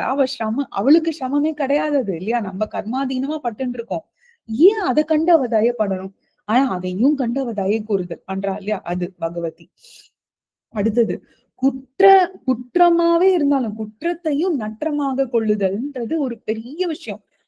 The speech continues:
இப்போ ஒண்ணும் கிடையாது, நம்ம தலிகா பண்ற திருமடப்பள்ளி கிச்சன்ல வந்து ஒரு டம்ளரை ஒரு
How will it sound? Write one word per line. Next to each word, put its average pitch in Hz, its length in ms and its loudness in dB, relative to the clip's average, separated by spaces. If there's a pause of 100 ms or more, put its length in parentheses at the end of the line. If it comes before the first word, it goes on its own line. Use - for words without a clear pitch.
(120)
இப்போ 226 200 -6 (100)
ஒண்ணும் 247 380 0
கிடையாது, 208 340 -2 (480)
நம்ம 196 200 -2
தலிகா 226 360 0
பண்ற 247 280 -2
திருமடப்பள்ளி 220 720 0
கிச்சன்ல 277 540 -2
வந்து 208 280 0 (540)
ஒரு 202 180 4 (120)
டம்ளரை 302 580 2
ஒரு 226 180 -2